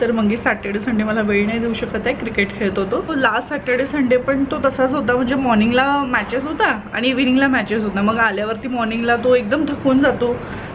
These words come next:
तर मग काही मला हेल्प नाही करत आणि मला बाहेर पण नाही घेऊन गेला. Literally तो काहीच कामं नाही केलेत विकेंडला जास्तीचे.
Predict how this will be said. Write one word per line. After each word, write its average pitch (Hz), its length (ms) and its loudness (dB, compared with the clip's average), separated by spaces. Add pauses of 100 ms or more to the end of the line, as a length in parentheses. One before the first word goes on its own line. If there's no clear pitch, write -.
तर 254 100 6
मग 247 120 0
काही 262 200 2
मला 311 220 2 (340)
हेल्प 254 300 -2
नाही 277 140 2
करत 269 280 2 (440)
आणि 254 180 2
मला 262 200 2
बाहेर 220 320 0
पण 254 180 -2
नाही 254 140 0
घेऊन 247 220 2
गेला. 214 160 4
Literally 220 480 0
तो 247 60 6
काहीच 220 400 -2
कामं 220 260 0
नाही 214 120 -2
केलेत 202 260 -2
विकेंडला 208 440 0
जास्तीचे. 208 600 0